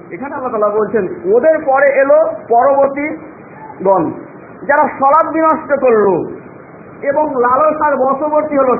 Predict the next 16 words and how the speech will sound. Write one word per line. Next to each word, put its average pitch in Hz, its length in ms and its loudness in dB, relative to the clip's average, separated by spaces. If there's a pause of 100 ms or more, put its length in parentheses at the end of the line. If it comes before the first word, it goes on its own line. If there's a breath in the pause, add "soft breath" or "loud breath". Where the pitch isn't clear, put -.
সলাত 277 220 0
বিনষ্ট 262 500 -4
করলো 277 180 -2
মানে 277 180 -2
সলাত 254 280 0
ছেড়ে 220 160 0
দিল। 185 160 -2 (1160)
লালসার 311 680 0
বশবর্তী 302 540 0
হলো 285 160 0
দুনিয়াবি 294 480 -4
ক্ষেত্রে, 254 640 -2 (360)
দুনিয়ার 285 300 0
ব্যবসা 254 380 2
বাণিজ্য 247 400 -2
নিয়ে 247 460 -4